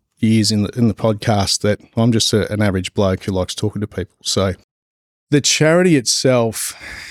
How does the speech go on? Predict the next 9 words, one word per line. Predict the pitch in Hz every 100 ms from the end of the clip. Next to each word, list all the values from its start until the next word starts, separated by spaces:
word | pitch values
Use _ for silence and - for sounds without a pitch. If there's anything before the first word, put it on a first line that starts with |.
| - -
is | - 131
two | - 220 196
things. | - 123 117 110
It's | 110
a |
fundraising | 117 - 143 135 120 113 110 104
entity | 101 98 - 101 98
to | - - 110 101 98 92 _ _ _ _
put, | - 131